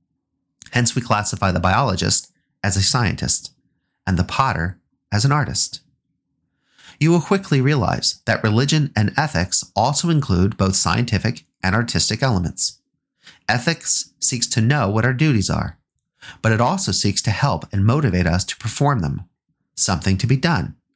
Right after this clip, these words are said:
an art. Similarly, religion isn't just a body of knowledge, but a practice, for the objects of study quickly involve the human-divine relationship,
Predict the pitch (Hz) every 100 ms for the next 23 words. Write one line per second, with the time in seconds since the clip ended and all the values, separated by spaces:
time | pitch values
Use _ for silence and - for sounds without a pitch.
0 | _ 110 98 123 - - - _ _ _
1 | _ _ _ _ _ - 131 139 104 101
2 | 104 104 131 151 95 - - 131 160 139
3 | 123 - 98 92 85 82 90 117 82 -
4 | - _ _ _ _ _ - 131 131 170
5 | 151 - - - - _ _ _ _ _
6 | _ 104 101 98 101 - - 131 - 87
7 | 90 - - - 135 139 110 98 101 95
8 | 104 101 113 87 85 87 104 139 139 76
9 | - -